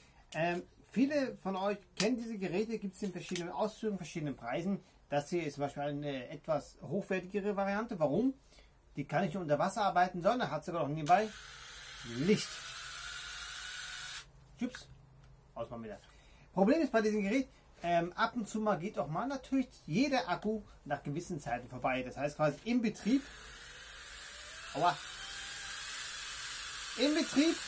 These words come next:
auch unter Wasser, bekommt man dann sehr schnell mit, dass der Akku mittlerweile scheiße ist.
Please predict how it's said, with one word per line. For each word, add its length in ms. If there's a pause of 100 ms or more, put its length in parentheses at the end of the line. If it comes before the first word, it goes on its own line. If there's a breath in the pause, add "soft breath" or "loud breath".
(2250)
auch 220
unter 260
Wasser, 380 (480)
bekommt 240
man 100
dann 140
sehr 140
schnell 180
mit, 140
dass 100
der 100
Akku 160 (400)
mittlerweile 400
scheiße 380
ist. 200